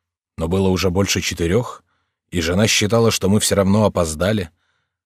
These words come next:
Так и пришлось отказаться от этой затеи. Приди Амаки-сенсей хотя бы на пятнадцать минут раньше,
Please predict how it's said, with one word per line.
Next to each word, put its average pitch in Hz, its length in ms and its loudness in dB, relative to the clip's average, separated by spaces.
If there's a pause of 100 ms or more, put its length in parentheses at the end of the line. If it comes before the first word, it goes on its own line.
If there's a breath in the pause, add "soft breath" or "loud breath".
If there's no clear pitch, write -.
(120)
Так 120 180 0
и 117 40 0
пришлось 104 420 2
отказаться 87 640 -2
от 80 140 -6
этой 82 220 -4
затеи. 73 540 -10 (920)
Приди 113 300 4
Амаки-сенсей 120 880 2
хотя 95 260 0
бы 92 120 2
на 95 100 4
пятнадцать 107 560 0
минут 98 280 2
раньше, 95 560 0